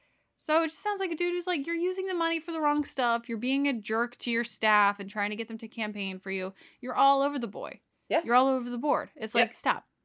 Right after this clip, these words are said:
Speaker 2: Yep.
Speaker 1: And he
Speaker 2: Yeah.
Speaker 1: was reprimanded by voice vote, which we love to see, where it was like,
Speaker 2: Love to see
Speaker 1: "Yay,
Speaker 2: it.
Speaker 1: no,
Speaker 2: Love to see it.
Speaker 1: yes, yay,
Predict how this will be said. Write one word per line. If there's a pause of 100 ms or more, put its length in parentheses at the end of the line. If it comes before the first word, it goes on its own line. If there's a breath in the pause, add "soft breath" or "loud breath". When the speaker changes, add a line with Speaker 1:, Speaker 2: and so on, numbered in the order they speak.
Speaker 2:
Yep. (1900)
Speaker 1:
And
he
Speaker 2:
Yeah.
Speaker 1:
was
reprimanded
by
voice
vote,
which
we
love
to
see,
where
it
was
like,
Speaker 2:
Love
to
see
Speaker 1:
"Yay,
Speaker 2:
it.
Speaker 1:
no,
Speaker 2:
Love
to
see
it.
Speaker 1:
yes,
yay,